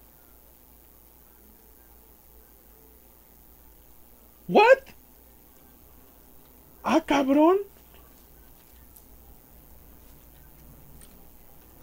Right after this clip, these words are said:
¿Cómo? ¿Cómo es posible? Si, si repetí, repetí el juego, era para que no, esto no estuviera. Esto no existía.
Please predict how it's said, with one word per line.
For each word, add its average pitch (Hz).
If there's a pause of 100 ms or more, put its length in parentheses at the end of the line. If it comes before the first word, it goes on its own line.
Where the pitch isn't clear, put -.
(120)
¿Cómo? 311
¿Cómo 294
es 381
posible? 330
Si, 330 (580)
si 226
repetí, 240 (160)
repetí 311
el 359
juego, 370
era 381
para 311
que 254
no, 247
esto 285
no 349
estuviera. 330 (1300)
Esto 311
no 381
existía. 349